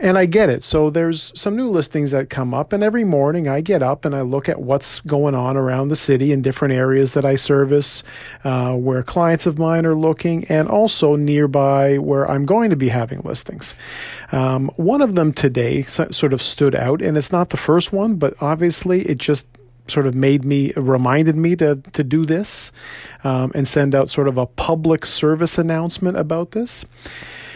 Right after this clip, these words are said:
On this listing, it says,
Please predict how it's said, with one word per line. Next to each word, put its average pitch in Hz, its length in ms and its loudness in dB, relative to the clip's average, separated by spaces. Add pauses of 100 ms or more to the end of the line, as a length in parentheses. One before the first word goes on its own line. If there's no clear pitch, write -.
(1300)
On 233 220 6
this 226 200 4
listing, 160 540 2
it 165 160 2
says, - 640 -2